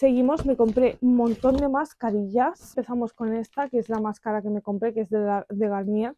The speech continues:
Es como con aceite de coco y, y aceite,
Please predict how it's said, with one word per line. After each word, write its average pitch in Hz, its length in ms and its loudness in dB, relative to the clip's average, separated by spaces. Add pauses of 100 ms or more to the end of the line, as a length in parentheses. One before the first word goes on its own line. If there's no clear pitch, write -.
(320)
Es 233 220 -6
como 226 240 -4
con 208 240 -4
aceite 220 400 -2
de 202 80 -2
coco 214 440 -6
y, 233 360 -4
y - 160 -10
aceite, 220 480 -6